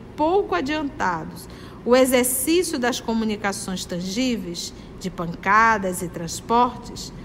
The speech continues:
assim também os homens pouco sérios preferem o espetáculo dos fenômenos que lhes afetam os olhos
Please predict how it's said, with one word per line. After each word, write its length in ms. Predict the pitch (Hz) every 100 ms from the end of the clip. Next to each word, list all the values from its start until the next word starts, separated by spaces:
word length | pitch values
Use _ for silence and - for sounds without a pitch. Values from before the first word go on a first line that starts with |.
| - - - -
assim 380 | 247 - 381 370
também 480 | 415 370 294 302
os 180 | 294 247
homens 340 | 262 254 254 -
pouco 500 | - 311 370 403 370
sérios 600 | 349 - 247 240 240 233
preferem 720 | - 240 247 - 226 220 220
o 100 | 208
espetáculo 960 | 214 226 - 208 - - 233 285 285 262
dos 200 | 247 -
fenômenos 680 | 254 226 220 214 214 214 -
que 160 | 240
lhes 260 | 202 202 196
afetam 540 | 190 - 196 190 208
os 180 | 220 202
olhos 560 | 214 220 254 269 269